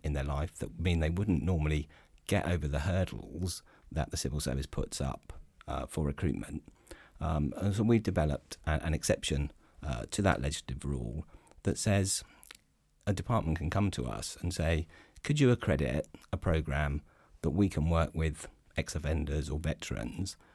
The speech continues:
uh, to bring them into the civil service through a different route?" Uh, and so we've, we've worked quite,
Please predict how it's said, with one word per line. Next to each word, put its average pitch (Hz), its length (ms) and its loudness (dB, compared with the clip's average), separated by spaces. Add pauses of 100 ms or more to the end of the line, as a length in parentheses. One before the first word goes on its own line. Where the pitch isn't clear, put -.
(140)
uh, 87 180 2
to - 140 -2
bring 104 300 4
them 82 120 4
into 104 200 4
the 67 100 -4
civil 71 240 -2
service 71 340 -2
through - 280 -4
a 73 60 2
different - 340 -6
route?" - 400 -10 (640)
Uh, 69 280 -2
and 87 140 0
so 80 100 2
we've, 85 320 2 (120)
we've 95 160 2
worked 110 260 4
quite, 85 220 2